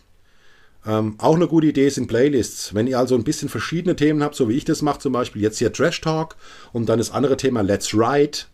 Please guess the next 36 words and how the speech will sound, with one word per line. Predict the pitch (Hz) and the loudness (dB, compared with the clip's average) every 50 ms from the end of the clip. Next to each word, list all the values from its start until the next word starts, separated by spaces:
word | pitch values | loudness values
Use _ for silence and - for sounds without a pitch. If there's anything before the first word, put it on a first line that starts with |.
| _ _ - | _ _ -10
ne? | - 98 120 131 110 - _ _ _ | -8 -6 -6 -6 -10 -14 _ _ _
Hab | - 87 - | -12 -10 -8
ich | - 95 | -6 -6
abgewandelt | 107 - - 113 104 107 110 98 | -6 -4 -2 0 0 0 -2 -2
von | - 98 92 | -4 -4 -4
Let's | 90 - - | -4 -6 -6
Play, | - 101 107 120 147 151 | -6 -2 0 0 0 0
bin | - - 98 | 0 -2 -4
ich | 92 - | -4 -4
genial | - 92 90 98 107 117 139 143 | -6 -4 -4 -2 -2 -2 -2 -4
oder | 135 131 139 | -4 -4 -4
was? | 139 131 - - _ _ _ _ - - - - - - - - _ _ _ _ _ _ - | -6 -8 -10 -14 _ _ _ _ -20 -20 -20 -20 -20 -20 -20 -20 _ _ _ _ _ _ -4
Ähm, | 98 101 107 110 110 104 | -2 0 0 0 0 2
dann | 101 110 107 | 2 4 4
macht | 113 123 - - | 2 0 -2 0
da | 151 131 127 131 131 - - - - 104 101 | 0 2 2 2 0 -4 -8 -16 -18 -10 -4
Playlists, | 117 120 123 135 127 107 - - - - | 0 2 2 2 2 -2 -4 -6 -8 -8
erstellt | 104 92 - - 113 117 120 | -6 -4 -2 -2 -2 0 0
da | 113 | -2
Playlists | 101 - 98 98 101 104 101 87 82 - - | -2 0 0 0 0 0 0 -2 -4 -6 -6
und | 92 | -6
da | 87 92 | -6 -4
könnt | - - 110 123 | -2 -2 0 0
ihr | 123 | 0
dann | 113 120 113 113 | 0 0 0 -2
die | 117 | -2
einzelnen | 87 95 113 127 - 135 123 113 | -2 -2 -2 -2 -2 -2 -4 -2
Themenbereiche, | - - 147 180 196 165 156 123 123 127 139 127 120 - | 0 0 2 2 2 0 0 2 2 2 2 0 -2 -2
die | 135 | -2
ihr | 131 123 | 0 0
da | 120 123 117 | 0 0 0
macht, | 123 123 123 - - | 0 -2 -4 -4 -6
was | 104 - - | -8 -6 -4
weiß | 95 95 113 | -4 -4 -4
ich, | 123 - - | -6 -8 -6
Beauty, | - 127 147 165 165 - 156 160 156 131 - | 0 2 2 2 2 2 2 2 2 2 0